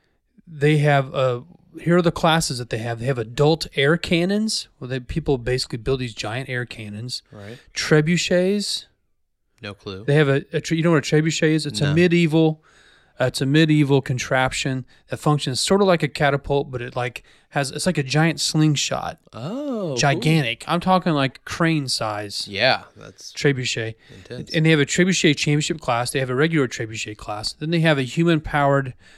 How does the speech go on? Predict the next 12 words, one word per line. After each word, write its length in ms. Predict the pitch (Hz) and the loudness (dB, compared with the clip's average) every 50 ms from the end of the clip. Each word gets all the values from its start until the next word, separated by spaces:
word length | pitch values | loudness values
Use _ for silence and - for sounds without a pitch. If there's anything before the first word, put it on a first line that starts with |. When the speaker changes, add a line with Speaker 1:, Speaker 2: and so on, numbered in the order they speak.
| - _ - | -20 _ -10
Speaker 1:
uh, 80 | 120 117 | -8 -6
championship 540 | - - 143 139 131 120 - - 113 - | -4 -2 -2 -2 -2 -4 -6 -8 -8 -10
class. 500 | - - 117 107 107 117 123 - - - _ _ _ - - | -10 -10 -8 -8 -8 -8 -8 -8 -10 -10 _ _ _ -14 -10
Then 100 | 131 135 | -4 -2
they 60 | 139 151 | 0 2
Speaker 2:
Human-powered? 540 | 151 143 101 98 101 110 120 143 156 139 117 | 2 4 4 4 4 4 2 0 0 -2 -4
Like, 100 | 98 - | -4 -2
Speaker 1:
Yes. 100 | 117 107 | -2 -2
Speaker 2:
just 360 | 107 - - - - - - | -2 -2 -2 -4 -4 -8 -8
strength 520 | - - - 113 98 101 127 139 - - _ | -10 -6 -4 -2 -2 -2 -4 -6 -10 -12 _
Speaker 1:
Hum-, 60 | - | 0
Speaker 2:
based? 360 | 156 156 147 143 143 - - | 0 2 2 0 -2 -6 -10